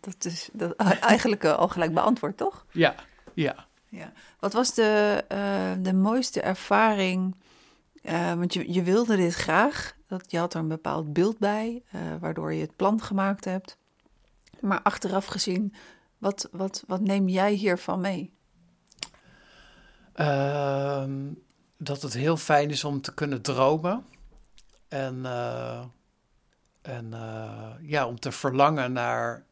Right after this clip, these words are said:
Speaker 2: naar iets, waar, een, een bepaald beeld wat je hebt. Of het kan iets, ja, het kan alleen maar een beeld zijn, maar dat je dat dan, ja,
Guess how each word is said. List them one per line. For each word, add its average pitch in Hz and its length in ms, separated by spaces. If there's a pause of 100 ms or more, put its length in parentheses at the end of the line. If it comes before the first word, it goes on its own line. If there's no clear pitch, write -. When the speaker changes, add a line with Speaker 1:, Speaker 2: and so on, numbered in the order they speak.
(140)
Speaker 2:
naar 120 280
iets, - 580
waar, 127 420
een, 151 200
een 139 240
bepaald 120 420
beeld 139 320
wat 120 220
je 117 80
hebt. 120 340
Of 117 180
het 123 180
kan 131 160
iets, 123 220 (720)
ja, 147 140
het 110 140
kan 139 160
alleen 131 240
maar 131 120
een 135 100
beeld 156 320
zijn, 165 320
maar 143 160
dat 139 200
je 147 80
dat 135 200
dan, 139 300 (840)
ja, 139 240